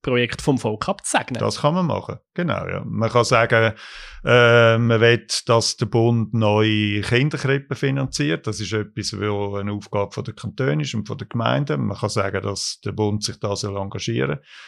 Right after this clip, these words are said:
Speaker 2: Äh, es gibt ein Projekt, das kostet sechshundert Millionen. Wenn man das will, dann braucht das zwei, null Komma zwei Prozentpunkte Mehrwertsteuer. Das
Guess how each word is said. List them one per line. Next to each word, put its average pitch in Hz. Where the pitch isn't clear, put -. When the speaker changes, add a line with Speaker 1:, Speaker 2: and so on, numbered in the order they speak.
Speaker 2:
Äh, 104
es -
gibt 110
ein -
Projekt, 120
das -
kostet 107
sechshundert 104
Millionen. 104
Wenn 98
man 98
das 98
will, 104
dann 98
braucht -
das -
zwei, 98
null 113
Komma 107
zwei 107
Prozentpunkte -
Mehrwertsteuer. 170
Das -